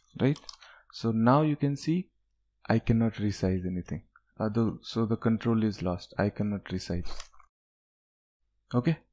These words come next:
so this way you can lock your application, or you can say not locking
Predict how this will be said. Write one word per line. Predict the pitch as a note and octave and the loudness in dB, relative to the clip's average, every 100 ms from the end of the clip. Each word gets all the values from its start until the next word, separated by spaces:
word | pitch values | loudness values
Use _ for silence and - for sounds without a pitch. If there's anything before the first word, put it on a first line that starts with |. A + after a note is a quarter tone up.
| _ | _
so | - B2+ | 0 0
this | G#2+ E3+ F3 | 6 6 6
way | C#3+ C#3+ | 4 6
you | C#3 B2+ | 6 6
can | C3 A#2+ A2 | 4 6 6
lock | B2 - | 6 4
your | C#3+ C3 | 4 4
application, | - C3 C3+ C3 C#3+ C#3+ | 4 4 4 4 0 -2
or | - A#2+ | 4 4
you | A#2+ | 6
can | B2 B2+ | 4 2
say | B2+ B2+ - - - | 4 2 0 -18 -12
not | - B2 B2+ C#3 C#3 | -2 0 4 4 4
locking | A#2+ A#2+ A#2+ C3+ B2+ | 4 4 4 2 0